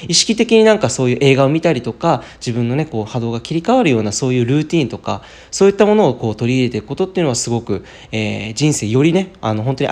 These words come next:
明るく自分の中で楽しくね、波動を保ちながらワクワク生きる上ですごく重要なことかなというふうに思います。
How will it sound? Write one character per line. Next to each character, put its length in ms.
明 60
る 80
く 240
自 140
分 120
の 80
中 220
で 60
楽 240
し 80
く 100
ね、 220
波 140
動 100
を 20
保 240
ち 100
な 120
が 100
ら 160
ワ 120
ク 80
ワ 60
ク 80
生 80
き 100
る 140
上 80
で 100
す 140
ご 100
く 120
重 160
要 60
な 100
こ 80
と 80
か 100
な 140
と 120
い 40
う 40
ふ 40
う 20
に 80
思 140
い 20
ま 140
す。 160